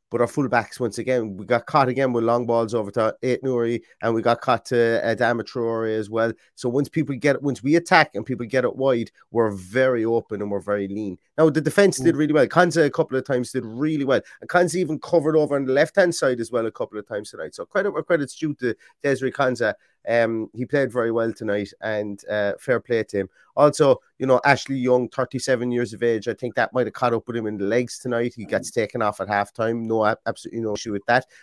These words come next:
Speaker 1: But it just goes to show the fluidity. Matt, Matty Cash moves back. Bailey moves into that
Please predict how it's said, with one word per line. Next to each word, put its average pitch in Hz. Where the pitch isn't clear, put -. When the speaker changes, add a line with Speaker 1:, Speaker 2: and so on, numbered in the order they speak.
Speaker 1:
But 117
it -
just 131
goes 123
to 127
show 123
the 107
fluidity. 107
Matt, 110
Matty 117
Cash -
moves 113
back. 117
Bailey 143
moves 110
into 113
that 110